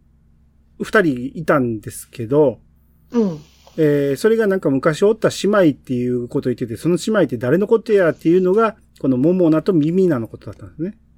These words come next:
Speaker 2: うん、うん、うん、うん。うん。
Speaker 1: えー、これは全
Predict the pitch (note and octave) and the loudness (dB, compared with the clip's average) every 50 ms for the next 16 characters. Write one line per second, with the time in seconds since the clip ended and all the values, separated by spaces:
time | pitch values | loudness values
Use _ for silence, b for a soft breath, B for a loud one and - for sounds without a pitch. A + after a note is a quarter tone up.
0 | _ _ _ _ _ - A#3+ G#3 F3 F3+ F#3+ E3 D3+ D3 D#3+ D3+ C#3 C3 C#3+ C3+ | _ _ _ _ _ 0 0 0 2 0 -2 -2 -4 -6 -8 -10 -10 -10 -12 -12
1 | B2+ B2+ - - - - - - - D#3 D3 C#3+ C#3 D3 D#3 E3 F3+ G3 G#3 A3 | -12 -14 -16 -20 -20 -20 -20 -16 -12 -10 -8 -6 -6 -6 -4 -2 2 4 4 6
2 | A3 A3 G#3 G3 F3+ E3 D3+ C#3 C#3+ - - - _ - - - - A#2 A2 F#2 | 6 6 6 6 4 2 -2 -6 -8 -14 -20 -20 _ -20 -20 -16 -14 -14 -14 -14
3 | G#2 G#2+ G#2+ A2 A2 A2+ A2+ A2+ B2+ B2+ B2 - - - B2 C3 C#3 E3 F3+ G3 | -16 -16 -18 -16 -16 -16 -16 -14 -14 -16 -16 -16 -12 -8 -6 -2 0 2 2 2
4 | F#3+ F#3+ G3 | 2 0 0